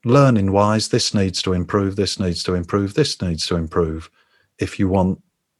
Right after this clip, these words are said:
you know, if you wanna be judged an outstanding teacher, we've gotta have outstanding learning.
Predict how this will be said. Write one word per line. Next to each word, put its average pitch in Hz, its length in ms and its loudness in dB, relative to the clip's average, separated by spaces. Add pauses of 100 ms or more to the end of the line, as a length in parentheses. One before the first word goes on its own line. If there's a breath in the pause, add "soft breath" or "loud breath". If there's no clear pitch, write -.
(120)
you 95 60 -4
know, 76 120 -4
if 80 140 -8
you 104 60 -2
wanna 101 160 4
be 85 120 -4
judged 87 440 0
an 87 100 0
outstanding 87 680 -2
teacher, 92 400 -4
we've 85 200 -6
gotta 95 260 2
have 90 200 0
outstanding 92 680 -2
learning. 80 500 0